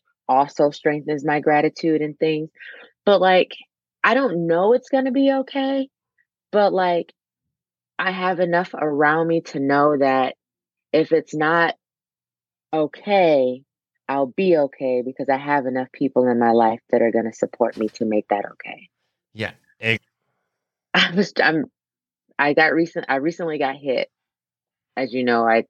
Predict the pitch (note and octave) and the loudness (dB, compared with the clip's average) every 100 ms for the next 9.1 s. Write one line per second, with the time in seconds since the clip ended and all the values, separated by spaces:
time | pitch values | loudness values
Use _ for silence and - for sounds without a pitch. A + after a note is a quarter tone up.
0 | _ - A#2 A2 A2 - G#2 - _ _ | _ -4 -2 2 0 0 -6 -6 _ _
1 | _ - _ _ _ - D3 C3 B2+ B2 | _ -20 _ _ _ 0 4 4 4 0
2 | A#2+ - _ _ _ _ _ _ _ _ | -2 -10 _ _ _ _ _ _ _ _
3 | _ _ _ _ _ _ - D3+ C#3+ C#3 | _ _ _ _ _ _ -6 -6 -6 -8
4 | - D3+ E3 E3 - C3+ B2+ B2 B2+ - | -6 -2 0 -2 -6 -6 -4 -2 -4 -8
5 | - - - A2+ - - C3 B2+ - _ | -16 -20 -8 -6 -6 -2 0 0 -4 _
6 | C#3 - C#3 D3 C3+ B2+ A#2+ A#2+ B2+ A#2+ | -4 0 0 2 2 2 2 2 2 0
7 | A2 A#2+ A2+ B2 _ _ - B2+ - - | -6 -10 -12 -14 _ _ -10 -10 -12 -12
8 | - C3 C3 - A2+ - C3+ C3 B2 A#2 | -2 2 2 0 -8 0 2 4 2 0
9 | A#2 | -2